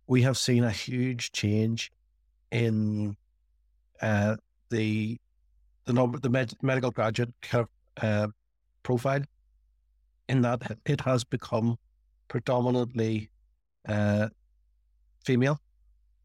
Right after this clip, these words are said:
Something like seventy to eighty percent of the workforce in general practice, uh,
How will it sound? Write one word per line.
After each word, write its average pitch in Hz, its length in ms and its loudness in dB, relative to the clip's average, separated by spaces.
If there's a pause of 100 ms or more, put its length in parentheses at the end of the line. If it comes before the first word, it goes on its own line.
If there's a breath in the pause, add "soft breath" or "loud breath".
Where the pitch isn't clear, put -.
(840)
Something 120 440 0
like 107 200 0
seventy 113 460 0
to - 160 -4
eighty 107 140 -2
percent 107 360 0 (760)
of 113 400 2 (480)
the 113 420 -2
workforce 131 640 0
in 123 80 2
general 117 300 -2
practice, - 520 -6 (640)
uh, 107 460 2